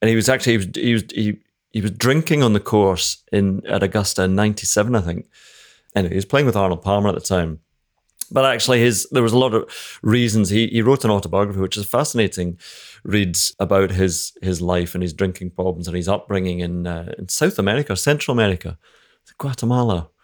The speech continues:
Honduras, so, um, where his father was working. But his father, eh, anyway, he was, yeah, it, it's, it's, there's some quite dark stuff in there, which I won't go into here, but, um, <laughs> I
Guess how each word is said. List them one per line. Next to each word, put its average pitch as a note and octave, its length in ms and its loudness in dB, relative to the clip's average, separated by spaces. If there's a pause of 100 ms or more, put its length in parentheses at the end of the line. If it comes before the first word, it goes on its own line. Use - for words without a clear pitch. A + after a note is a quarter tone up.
(240)
Honduras, G#2 680 2 (160)
so, - 160 -12 (240)
um, G#2 440 2 (280)
where A2 60 2
his G2+ 120 2
father A#2 300 2
was G2+ 160 2
working. F#2+ 420 0
But G2+ 140 2
his G#2 180 2
father, G#2+ 540 2
eh, F2 140 -2 (120)
anyway, G#2+ 300 2
he F#2 100 -2
was, F#2+ 260 -4 (440)
yeah, G2 280 -4
it, F#2 280 -6
it's, - 400 -2
it's, A2+ 180 0
there's A#2 260 0
some A2+ 160 -6
quite C3+ 240 -2
dark A#2 280 0
stuff - 280 0
in G2+ 100 2
there, F2 140 0
which G#2+ 120 -4
I G3 40 0
won't D3+ 180 2
go F#2 80 0
into F2 180 -2
here, F2 280 -2
but, F#2 240 -6
um, F#2 200 -2 (300)
<laughs> - 260 -18
I G#2+ 60 -4